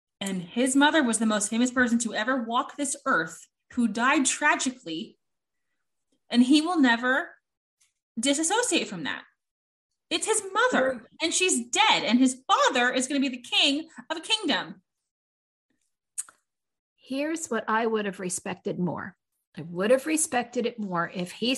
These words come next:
Speaker 2: said, "I fell in love with this woman. I want to marry her." But I will be stepping down from the royal family. I do not want to be part of royal life as a married man and father. I would have respected that decision, but instead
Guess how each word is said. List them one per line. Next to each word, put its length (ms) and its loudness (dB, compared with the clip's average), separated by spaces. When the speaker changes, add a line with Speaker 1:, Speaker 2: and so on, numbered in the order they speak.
Speaker 2:
said, 480 0
"I 40 -14
fell 360 0
in 100 0
love 160 2
with 140 0
this 240 -6
woman. 460 -6
I 180 -2
want 320 -4
to 140 -6
marry 360 -2
her." 400 0
But 60 0
I 100 2
will 140 0
be 100 0
stepping 480 -2
down 320 0
from 240 -8
the 100 -4
royal 320 -2
family. 560 -4
I 120 -4
do 240 -2
not 240 -2
want 160 -4
to 40 -4
be 160 -2
part 300 -2
of 140 -6
royal 260 0
life 380 -2
as 240 -2
a 20 -8
married 400 -4
man 240 -6
and 220 -10
father. 400 -6
I 180 4
would 120 2
have 160 0
respected 600 0
that 180 2
decision, 580 -4
but 140 -2
instead 840 0